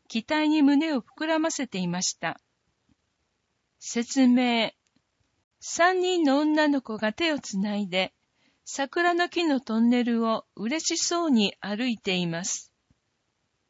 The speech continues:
表紙の下に、特集、平成三十年度、生駒市の予算と書かれています。表紙終わり。今月の人口を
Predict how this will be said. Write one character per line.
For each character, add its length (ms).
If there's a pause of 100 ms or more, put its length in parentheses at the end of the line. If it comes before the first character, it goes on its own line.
表 200 (140)
紙 100
の 140
下 280
に、 320 (720)
特 300
集、 480 (360)
平 220
成 260
三 320
十 240
年 300
度、 260 (140)
生 120
駒 280
市 180
の 140
予 140
算 300 (240)
と 80
書 180
か 140
れ 100
て 160
い 100
ま 160
す。 220 (1120)
表 180 (140)
紙 240
終 120
わ 160
り。 280 (1800)
今 260
月 280
の 180
人 320
口 440
を 140